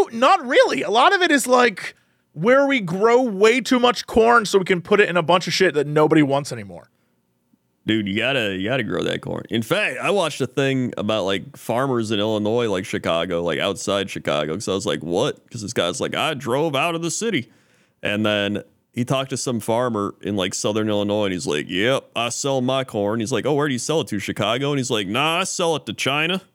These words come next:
Speaker 2: <laughs>
Speaker 1: Yeah.
Speaker 2: And I was like, "What?" <laughs> Like, I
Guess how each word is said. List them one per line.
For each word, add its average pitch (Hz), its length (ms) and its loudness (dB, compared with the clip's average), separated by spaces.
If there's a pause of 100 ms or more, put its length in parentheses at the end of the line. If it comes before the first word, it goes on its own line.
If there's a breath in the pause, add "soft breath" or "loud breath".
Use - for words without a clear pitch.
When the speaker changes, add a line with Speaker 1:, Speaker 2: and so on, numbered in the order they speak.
(140)
Speaker 2:
<laughs> - 260 -8 (400)
Speaker 1:
Yeah. 175 360 4
Speaker 2:
And 175 640 -2
I 123 60 0
was 131 140 -2
like, 120 160 0
"What?" 156 400 0
<laughs> - 0 -
Like, - 300 -2
I 165 40 0